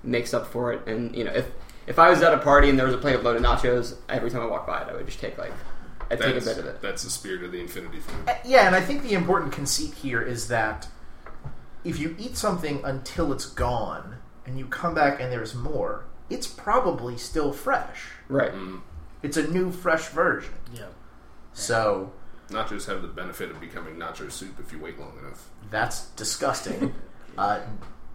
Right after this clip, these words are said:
Speaker 3: and if you wait any longer than that, they become nacho bricks.
Speaker 2: Yes, that is true.
Speaker 3: It's real bad. Uh,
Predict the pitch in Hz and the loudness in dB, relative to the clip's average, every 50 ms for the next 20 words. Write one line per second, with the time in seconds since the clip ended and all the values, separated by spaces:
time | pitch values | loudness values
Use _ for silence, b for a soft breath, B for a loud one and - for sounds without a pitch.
0 | - - - 147 143 139 127 - 131 123 131 131 127 - - 143 135 131 120 113 | -12 -10 -8 -4 -2 -2 -2 -2 -2 0 0 0 0 -2 -4 -4 -4 -4 -4 -6
1 | 117 117 131 165 202 196 170 143 123 107 107 107 104 101 98 95 - 101 - - | -2 0 2 4 4 6 6 6 6 4 2 -2 -6 -6 -6 -6 -6 -6 -8 -10
2 | - B B B B B B - - 127 123 123 123 120 - - - 117 117 113 | -14 B B B B B B -6 -4 -2 -2 -2 -4 -2 0 0 0 0 -2 -4
3 | 113 117 123 120 - - - 131 110 98 92 123 143 - - - - - - - | -2 0 2 2 2 2 0 -4 -4 -4 -2 -2 0 0 -2 -4 -6 -8 -10 -10
4 | - - - - - - - - - - - - - - - - - - - - | -10 -14 -16 -18 -18 -18 -20 -20 -20 -20 -20 -18 -18 -16 -10 -8 -6 -4 -4 -4
5 | 101 90 - - - - - - - - - - - - 73 73 - - - - | -6 -8 -8 -10 -12 -12 -12 -12 -10 -10 -10 -10 -10 -10 -12 -12 -12 -14 -16 -18
6 | - - - b b b b b b b b - - - - - - - - - | -16 -16 -14 b b b b b b b b -18 -18 -16 -14 -14 -14 -12 -10 -10
7 | - - - 120 123 117 - 104 107 92 - - - - - - - - 127 120 | -10 -8 -4 -2 0 0 0 0 -2 -2 -2 -4 -6 -6 -6 -6 -2 2 4 4
8 | 117 113 113 113 120 117 | 6 6 4 4 2 2